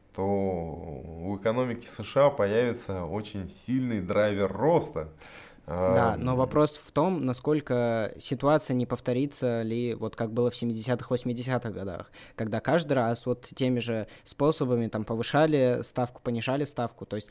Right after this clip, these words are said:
Speaker 2: как только было, э, такое вот, э, причиной для снижения инфляции, ставку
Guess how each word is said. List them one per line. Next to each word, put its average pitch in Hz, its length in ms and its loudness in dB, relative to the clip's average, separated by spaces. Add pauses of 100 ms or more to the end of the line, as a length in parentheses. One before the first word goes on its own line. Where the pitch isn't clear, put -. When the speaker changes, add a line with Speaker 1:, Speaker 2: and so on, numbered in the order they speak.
(160)
Speaker 2:
как 123 160 -4
только 147 300 2
было, 117 880 2
э, - 80 -6
такое 131 260 2
вот, 117 260 -2
э, 113 560 -4
причиной 156 460 2
для 120 360 0
снижения 135 420 0
инфляции, 156 460 -2
ставку 151 420 -2